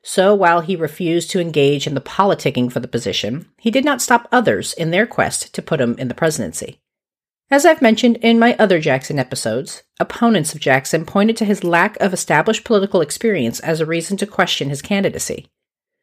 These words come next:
However, his supporters rallied in defense and argued Jackson's strength of character should far outweigh any previous political experience.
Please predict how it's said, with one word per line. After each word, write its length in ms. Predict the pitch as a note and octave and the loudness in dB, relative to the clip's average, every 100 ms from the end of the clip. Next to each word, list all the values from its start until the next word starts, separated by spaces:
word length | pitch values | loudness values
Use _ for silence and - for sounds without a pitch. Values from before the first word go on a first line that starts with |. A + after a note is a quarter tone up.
| _ _ _ | _ _ _
However, 340 | - C4 C4 B3 | 2 4 4 2
his 160 | C4+ | 2
supporters 520 | - A#3+ G3 E3 E3+ - | 0 0 0 2 0 -6
rallied 520 | D3 F3 A3 F#3 C3 | 0 2 4 2 0
in 100 | D3+ | -2
defense 500 | D#3 D#3 E3 A2+ - | -2 0 -2 -2 -6
and 200 | D#3 F3 | -6 -6
argued 500 | - A3+ A3 C#3+ A#2+ | 2 2 2 -2 -4
Jackson's 500 | - G3 A#3 C4+ B3 | -2 0 0 -2 -2
strength 320 | - B3 B3 | 0 -2 -2
of 120 | - | -4
character 520 | - C#4+ C4+ B3 - - | -4 0 0 0 -8 -8
should 240 | - D#3+ | -6 -6
far 480 | - - A#3+ C#4 B3 | -4 2 4 4 2
outweigh 440 | C#4+ - D#3 D3+ | 0 2 0 2
any 240 | D#3+ F3+ A3 | 0 -2 -2
previous 480 | - F3 C#3+ D3+ | -4 -4 -2 -4
political 420 | - D3+ A#2+ B2+ A2+ | -4 -4 -4 -6 -8
experience. 800 | - - G3+ F#3 - - - | -8 -4 -2 -2 -8 -14 -16